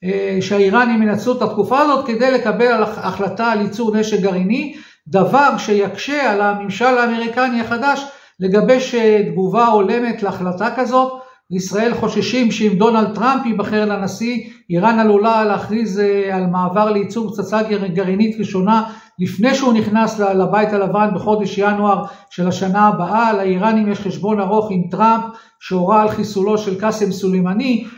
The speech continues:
הוציא את ארצות הברית מהסכם הגרעין והטיל סנקציות, סנקציות כבדות על איראן. אני מודה לכם, אנא, אה, סמנו לייק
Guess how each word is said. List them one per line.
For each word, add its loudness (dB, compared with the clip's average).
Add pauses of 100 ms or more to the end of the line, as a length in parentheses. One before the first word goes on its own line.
(100)
הוציא -2
את -2
ארצות 0
הברית 0
מהסכם 2
הגרעין -2 (160)
והטיל 0
סנקציות, 0
סנקציות 0
כבדות 0
על -2
איראן. -2 (600)
אני 4
מודה 4
לכם, 0
אנא, 2
אה, -2
סמנו 0
לייק 0